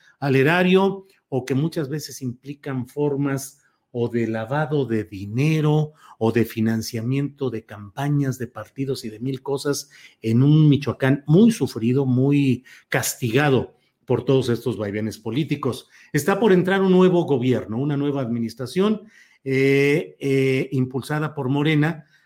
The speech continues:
pero se ha publicado en, eh, en el portal de este medio de información que se llama En quince Días,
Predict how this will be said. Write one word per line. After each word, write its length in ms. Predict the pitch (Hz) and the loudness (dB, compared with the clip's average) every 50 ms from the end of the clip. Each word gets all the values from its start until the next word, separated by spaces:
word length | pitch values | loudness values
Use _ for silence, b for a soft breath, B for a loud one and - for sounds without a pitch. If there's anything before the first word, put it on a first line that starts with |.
| B B _ | B B _
pero 720 | - 147 147 143 143 151 151 147 147 147 147 147 147 143 | -2 0 0 2 2 2 2 2 2 2 0 0 0 -2
se 180 | 139 147 - 175 | -4 -4 -6 -6
ha 100 | 185 180 | -6 -4
publicado 800 | 220 208 185 190 170 180 - 170 165 165 147 151 156 160 156 b b b b b b - | -6 -6 -6 -6 -8 -6 -4 -4 -2 -2 0 -2 -2 -4 -6 b b b b b b -6
en, 320 | 131 131 127 127 123 123 | -4 -2 0 0 2 2
eh, 600 | 123 123 123 123 120 120 120 117 110 98 - b b b b b b b | 2 2 2 2 2 2 2 0 -2 -2 -6 b b b b b b b
en 200 | 131 123 110 117 | -8 -4 -2 -2
el 160 | 117 117 113 - | -2 -2 -4 -4
portal 800 | - 120 110 - _ - 151 151 156 147 147 147 147 - b b b b b - | -6 -6 -6 -6 _ -4 -2 0 0 0 -2 -2 -4 -10 b b b b b -14
de 260 | 113 101 113 117 131 | -8 -6 -4 -4 -2
este 460 | 127 - - - 131 123 120 120 - | -4 -6 -8 -4 -2 -2 -2 -2 -4
medio 460 | 127 123 120 120 117 123 123 123 - - | -2 -2 -2 0 0 0 0 0 0 -4
de 160 | - 117 117 110 | -8 -6 -4 -4
información 840 | 98 - - 113 107 110 107 98 - - 127 131 131 127 127 b b b b b _ | -4 -6 -8 -8 -6 -6 -6 -6 -4 0 2 2 2 2 0 b b b b b _
que 100 | - - | -10 -8
se 120 | - 113 | -8 -4
llama 440 | 95 117 120 127 131 143 160 - _ - | -2 0 2 2 2 0 -2 -6 _ -2
En 260 | 139 131 127 127 123 | 0 2 2 0 0
quince 420 | - 151 170 165 160 - - 151 | 0 0 2 2 2 0 0 -2
Días, 520 | 127 131 139 135 123 143 - - - _ | -2 0 0 0 -2 -2 -6 -8 -12 _